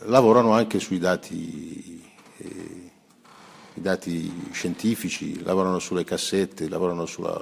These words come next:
preparazione delle partite. Quindi penso che per quello che ho visto seguendo, eh, trasmissioni di squadre di alto livello, eh, abbiamo uno staff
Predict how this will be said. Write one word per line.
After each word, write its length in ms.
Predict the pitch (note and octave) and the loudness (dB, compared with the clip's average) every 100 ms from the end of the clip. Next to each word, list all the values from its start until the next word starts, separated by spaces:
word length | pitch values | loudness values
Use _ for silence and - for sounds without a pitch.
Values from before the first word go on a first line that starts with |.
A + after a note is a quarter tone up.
| - F#2+ | -8 -14
preparazione 560 | G2 F#2+ F#2 F2 F#2 | -6 0 0 0 -2
delle 140 | F2 E2+ | -2 -2
partite. 680 | E2+ - F#2+ F#2 - _ _ _ _ _ - | -4 -2 -4 -4 -6 _ _ _ _ _ -6
Quindi 360 | - G2+ F2+ - - | -2 0 -2 -6 2
penso 440 | C3+ C3 B2+ C3 A#2+ | 6 6 6 4 6
che 260 | G#2+ G2 | 4 4
per 340 | - - G#2+ F#2+ | 0 -4 -4 2
quello 240 | A#2 G2 | 4 4
che 260 | G2 F#2 - | 4 0 0
ho 100 | F#2+ | -4
visto 680 | F#2+ G#2 - - E2 D#2+ - - _ _ _ _ - | 0 0 0 0 -2 -2 -8 -20 _ _ _ _ -12
seguendo, 1000 | - F#2 G#2 F2 E2+ E2 - F#2+ F2+ F2+ | -4 2 4 2 -2 -4 -8 -8 -8 -8
eh, 60 | |
trasmissioni 600 | - F#2+ F2 F#2 G#2 E2+ | -2 0 0 0 0 0
di 80 | E2 | -4
squadre 840 | - F#2+ F2 E2 E2 E2 F2+ F2+ | -4 0 0 0 -4 -6 -10 -14
di 260 | F#2 F#2 E2+ | -12 -12 -8
alto 300 | F#2 F#2 - | -2 -2 0
livello, 540 | F#2 G#2 D#2+ F2+ F#2 - - | 0 2 2 0 -2 -4 -10
eh, 100 | F#2+ | -4
abbiamo 340 | A2 A2+ F#2 F2+ | 0 2 2 2
uno 100 | G#2+ | 0
staff 440 | - C#2+ - | 0 -2 -4